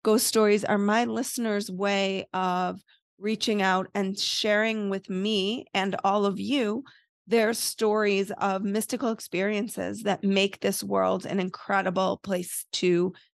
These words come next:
exist. So if you have a mystical, magical experience or a ghost story, please reach out. You can go to my website, Doctor Amy Robbins dot com,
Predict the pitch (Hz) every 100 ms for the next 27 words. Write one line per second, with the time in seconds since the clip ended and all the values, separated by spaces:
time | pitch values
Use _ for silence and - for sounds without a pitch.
0 | _ _ 226 202 349 - - - 226 240
1 | 208 - 214 202 196 247 269 269 247 220
2 | 220 214 - 240 - 220 214 202 190 196
3 | 208 208 202 - 208 202 202 202 208 202
4 | 202 190 - - - - - _ _ _
5 | - 240 240 226 233 - 214 208 214 -
6 | 208 185 202 185 185 165 208 202 196 208
7 | 226 - 233 - 190 185 185 185 175 160
8 | 208 190 - - - 233 226 220